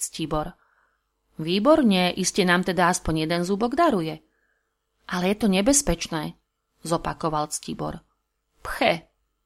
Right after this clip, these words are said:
mávol rukou Hádajko. "Viem, v horách býva aj v lete zima a môže tam byť šmykľavo. S tým si poradím. Na hlavu si dám štyri čiapky, pretože hlava musí byť v teple."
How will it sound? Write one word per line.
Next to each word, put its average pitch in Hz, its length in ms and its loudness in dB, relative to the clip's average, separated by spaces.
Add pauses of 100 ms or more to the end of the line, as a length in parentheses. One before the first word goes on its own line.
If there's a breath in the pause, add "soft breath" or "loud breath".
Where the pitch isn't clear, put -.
(160)
mávol 160 560 0
rukou 156 240 -2
Hádajko. 160 680 -4 (760)
"Viem, 208 400 4
v 190 80 0
horách 233 400 6
býva 214 320 6
aj 202 80 4
v 208 120 2
lete 190 200 0
zima 170 400 0
a 208 160 4
môže 233 320 4
tam 202 240 4
byť 190 100 -4 (100)
šmykľavo. 156 440 -4 (500)
S - 140 -14
tým 277 240 6
si - 160 -2
poradím. 147 560 -4 (560)
Na 294 240 6
hlavu 226 320 8
si 208 160 0
dám 175 240 6
štyri - 240 -6
čiapky, 240 640 0 (400 soft breath)
pretože 175 400 0
hlava 202 400 6
musí 170 320 -2
byť 160 160 -6
v - 80 -18
teple." 160 320 -10